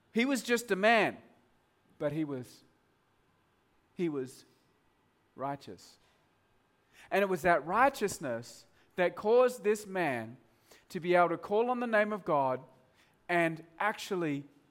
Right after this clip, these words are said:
do great miracles, actually do great things, actually do things that were impossible. Impossible, God, let your name honor. Impossible.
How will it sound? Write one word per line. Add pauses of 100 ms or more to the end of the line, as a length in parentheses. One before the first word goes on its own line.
(120)
do (160)
great (360)
miracles, (580)
actually
do
great
things, (440)
actually
do
things
that
were
impossible. (880)
Impossible,
God,
let
your
name (180)
honor. (280)
Impossible.